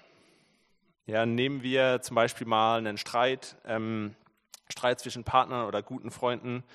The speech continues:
in meinem Fall, äh, mit meiner Frau. Und, ähm, es kommt schon mal vor, dass ich so ganz bewusst so einen Kommentar oder so eine Spitze setze, die jetzt nichts mit der eigentlichen Sache zu tun hat, die ich nicht sage mit dem Ziel, irgendwie meinen Standpunkt zu vertreten oder weiterzukommen,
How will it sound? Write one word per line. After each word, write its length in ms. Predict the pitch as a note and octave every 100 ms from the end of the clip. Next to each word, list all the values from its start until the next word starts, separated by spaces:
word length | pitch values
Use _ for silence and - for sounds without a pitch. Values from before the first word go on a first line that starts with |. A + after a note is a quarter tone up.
| - - -
in 100 | A2+
meinem 280 | A2 A#2+ A#2
Fall, 460 | - G#2+ A2+ A#2 F#2
äh, 120 | A2
mit 160 | A2
meiner 200 | F#2+ G2
Frau. 380 | F#2 A2 G#2+ A#2 - - - _ _ - - - - _ _ _
Und, 340 | - A#2+ A#2+ -
ähm, 280 | A#2+ A#2 A#2
es 160 | A#2+ -
kommt 240 | F3 F3+
schon 140 | -
mal 140 | D3+ C3
vor, 480 | - C3 G#2+ C3+ C#3 - _ _ _ _ _ _ _ _ _ _ _ -
dass 180 | B2 D3
ich 80 |
so 120 | - C3+
ganz 240 | D#3+ F3+
bewusst 480 | D3+ B2+ C#3+ - -
so 100 | C3+
einen 100 | B2
Kommentar 520 | - B2 A#2 - B2
oder 140 | A#2
so 100 | A2
eine 100 | A2+
Spitze 400 | A2 - D#3+ -
setze, 500 | G#2+ F#2+ - G#2+ C3 C#3+ _ -
die 80 | A#2+
jetzt 240 | A#2+ -
nichts 200 | C#3+ -
mit 140 | C#3 B2+
der 100 | G2+
eigentlichen 340 | B2+ B2+ C3
Sache 360 | A#2 A#2+ B2 A#2
zu 160 | -
tun 260 | - E3+ B2+
hat, 360 | G#2 A#2+ - -
die 80 |
ich 100 | A2+
nicht 160 | C3+ D3
sage 420 | C#3 B2+ B2 B2
mit 200 | A#2+ A2+
dem 120 | B2
Ziel, 300 | A#2 - C#3
irgendwie 300 | G2 B2+ A2+
meinen 200 | A2+ A2
Standpunkt 480 | A2+ C3 C3+ - G#2+
zu 80 | -
vertreten 600 | - A2 G#2+ G#2+ - B2
oder 340 | A2+ G#2+ G#2
weiterzukommen, 800 | G2 C#3 B2 - G#2+ G#2+ G2 B2